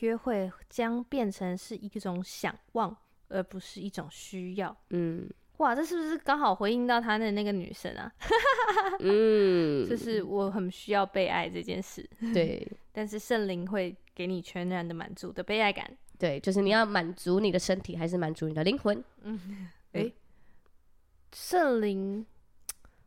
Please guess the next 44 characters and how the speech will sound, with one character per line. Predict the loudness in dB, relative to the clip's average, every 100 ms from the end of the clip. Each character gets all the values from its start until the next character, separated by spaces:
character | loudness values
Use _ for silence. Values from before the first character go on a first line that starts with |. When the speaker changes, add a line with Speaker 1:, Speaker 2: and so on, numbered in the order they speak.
| -20 _ -2
Speaker 1:
我， | 2
我 | 4 4
觉 | 4 4
得 | 4 6
真 | 6
的 | 6
好 | 6
像 | 4 2 2 -6
完 | 0 2 2
全 | 2 4 6
让 | 6 4
我 |
可 | 4 2
以 |
胜 | 2 2 2 4
过 | 2
的 | 2 0
时 | 0
候 | 0 0
是 | 0 -4
有 | -2 -2
一 | -4
次， | -6 -6 -6 -8 -10
Speaker 2:
嗯。 | -6 -6 -8 -20 -20 -16
Speaker 1:
就 | -4 -2
是 | 2 4
我 | 4
那 | 4
时 | 4
候 | 4
也 | 4
在 | 0
差 | -4 -6
不 | -2
多 | 0
在 | 0
八 | 2 2 2
十 | -2
趴 | -6 -2
那 | -2
个 | -2
地 | -4 -8
方 | -6 -6
卡 | -4 -6